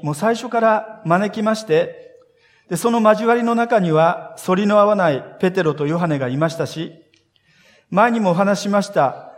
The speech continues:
熱心とのシモンからしたら、この福音書を書いていたマタイという人は、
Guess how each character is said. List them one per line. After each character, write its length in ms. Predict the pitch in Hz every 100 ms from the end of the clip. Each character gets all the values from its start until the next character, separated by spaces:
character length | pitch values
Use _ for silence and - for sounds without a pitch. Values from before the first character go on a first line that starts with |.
| -
熱 220 | 170 185
心 240 | - 247 233
と 120 | 196
の 120 | 165
シ 160 | 156 208
モ 140 | 196
ン 40 |
か 100 | 175
ら 120 | 156 151
し 60 |
た 120 | 170
ら、 400 | 151 139 117 - - _ _
こ 120 | 185
の 60 | 175
福 220 | - 220
音 80 | 220
書 140 | 233
を 60 | 190
書 120 | 170
い 80 | 170
て 80 |
い 60 | 156
た 100 | 143
マ 160 | 147 -
タ 140 | 165
イ 100 | 156
と 80 | 151
い 100 | 131
う 40 |
人 200 | 127 143
は、 260 | 120 120